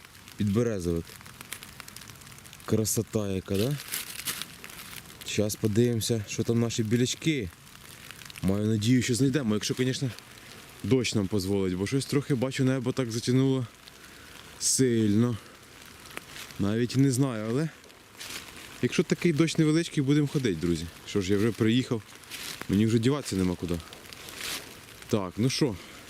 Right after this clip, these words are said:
йдемо вперед, в березняк. Друзі, дивіться, тільки що там підберезника зняв вам. А ось сьо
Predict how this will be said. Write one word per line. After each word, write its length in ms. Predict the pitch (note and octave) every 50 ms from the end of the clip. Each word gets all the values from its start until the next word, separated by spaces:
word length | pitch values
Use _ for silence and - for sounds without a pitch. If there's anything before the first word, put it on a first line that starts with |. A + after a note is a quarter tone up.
| - - D#2+
йдемо 260 | E2+ G#2+ B2 C#3 C#3
вперед, 500 | A2+ - - C#3 C#3 D3 D3 - - - - - -
в 120 | F#2+ F#2
березняк. 500 | F2+ F2 A#2 B2 A#2+ G#2+ B2 C3 C3+ B2 - G#2 - - - - - - - - - - - - - - -
Друзі, 340 | A2+ A#2 D3 D3+ C#3+ B2+ C3
дивіться, 300 | A#2+ C#3 D3 D#3 - C3
тільки 240 | A2+ - E3+ D#3 F3
що 100 | D3+ E3+
там 160 | - E3 C#3+
підберезника 680 | C3 D#3+ B2+ C3 D#3+ E3+ F3+ F3 D3+ D3+ C#3+ A#2 C3+ A#2+
зняв 260 | A2 A2+ A#2+ A#2 G#2+
вам. 180 | G#2 G#2+ G2+ F#2+ - - - - - - - - - - - - - - - - - - - - - - - - - -
А 60 | A#2+
ось 180 | C#3 D3+ D3+ -
сьо 220 | - - F#3 D#3+